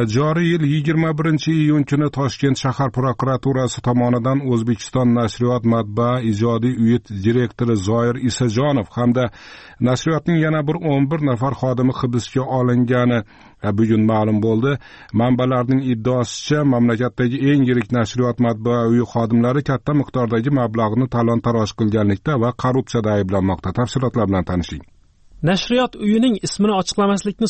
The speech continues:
Speaker 2: so'ragan muharriri Ozodlik bilan suhbatda iddao qilishicha, Zoir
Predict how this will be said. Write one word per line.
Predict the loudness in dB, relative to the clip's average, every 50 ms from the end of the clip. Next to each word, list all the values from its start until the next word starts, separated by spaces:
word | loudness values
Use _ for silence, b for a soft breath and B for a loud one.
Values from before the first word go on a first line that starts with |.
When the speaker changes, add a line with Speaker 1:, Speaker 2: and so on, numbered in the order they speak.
| 0
Speaker 2:
so'ragan | 0 0 0 2 2 2 2 0 0
muharriri | 0 0 0 0 0 2 0 0 2 2 0 -2 b b b b -2 -2
Ozodlik | 0 0 0 -2 -2 -4 -4 -2 0
bilan | 0 0 0 -2
suhbatda | -4 -6 -2 -2 -2 -2 -2 -4 -4 -2 -2 -4
iddao | -2 0 0 2 2 0 0
qilishicha, | -2 -2 -2 -2 -2 -2 -2 -2 -2 -2 b b b b b -6 -4 -2
Zoir | 0 0 2 2 0